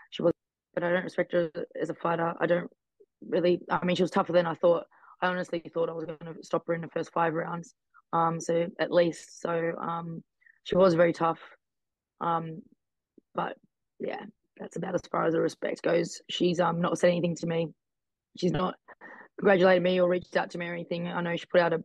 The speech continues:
a, a statement, um, not long after fight, but she didn't put it out. Um, her managers did because they put out exactly the same thing. So it was a bit of a copy and paste. Um,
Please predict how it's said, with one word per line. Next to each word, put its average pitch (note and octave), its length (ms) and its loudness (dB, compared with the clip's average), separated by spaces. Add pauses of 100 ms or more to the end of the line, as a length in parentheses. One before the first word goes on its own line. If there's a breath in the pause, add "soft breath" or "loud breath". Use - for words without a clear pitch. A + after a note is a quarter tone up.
a, E3+ 240 -4
a E3 40 -2
statement, E3+ 520 -4 (680)
um, E3+ 360 -4
not F3 180 0
long E3+ 120 0
after F3 140 -2
fight, F3 180 0
but - 140 -6
she F3+ 140 2
didn't E3 140 -4
put D#3+ 120 -4
it E3 80 -6
out. - 260 -6
Um, E3 220 -4
her D#3+ 100 0
managers E3 340 -2
did E3 140 -2
because E3 480 -4 (560)
they - 80 0
put E3+ 140 2
out E3 140 4
exactly E3 260 0
the D#3 40 0
same D#3+ 160 -4
thing. E3 180 -4
So E3 80 -2
it - 20 0
was D#3+ 80 0
a D#3+ 40 -2
bit D#3 100 -2
of D#3+ 40 -4
a D#3+ 40 -2
copy - 320 -6
and D#3 100 -4
paste. D3+ 380 -4 (500 loud breath)
Um, D#3+ 580 0